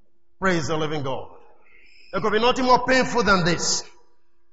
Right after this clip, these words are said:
There could be nothing more dangerous and painful than this that will make you not to grieve. Everyone has a reason to grieve.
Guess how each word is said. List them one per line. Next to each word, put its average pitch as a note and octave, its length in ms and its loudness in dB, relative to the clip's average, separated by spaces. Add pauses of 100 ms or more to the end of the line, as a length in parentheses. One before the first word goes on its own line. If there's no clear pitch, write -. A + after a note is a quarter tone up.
(640)
There G3+ 100 2
could G3+ 120 -4
be A3+ 100 2
nothing C4 420 4
more C#4+ 600 6
dangerous B3 520 2
and A3 200 0
painful A3+ 540 2 (680)
than A3+ 260 4
this G#3+ 500 -2 (440)
that F3+ 140 0
will F#3 120 -2
make G#3+ 200 -2
you G#3 80 -4
not G3+ 180 -4
to F#3+ 60 -6
grieve. E3+ 280 -10 (1900)
Everyone C#4+ 560 4
has C4+ 200 4
a B3+ 160 2
reason C4 280 0
to A#3+ 80 0
grieve. G#3+ 500 -6